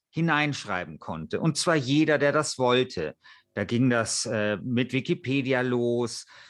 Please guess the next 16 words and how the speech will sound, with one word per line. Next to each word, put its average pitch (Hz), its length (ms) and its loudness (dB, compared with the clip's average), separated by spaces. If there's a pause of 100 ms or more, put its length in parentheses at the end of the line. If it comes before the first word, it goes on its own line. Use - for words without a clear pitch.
(200)
Da 123 280 2
war 127 260 2
Facebook 143 560 -2
noch 135 120 0
nicht 131 280 -4
groß, 123 480 0
aber 110 180 -4
es 107 140 -8
gab 117 240 -2
schon 113 420 -4 (340)
ähnliche 151 640 0
Seiten, 131 640 0
die 123 100 -6
Leute 123 360 0
vernetzt 131 560 -8
haben. 117 580 0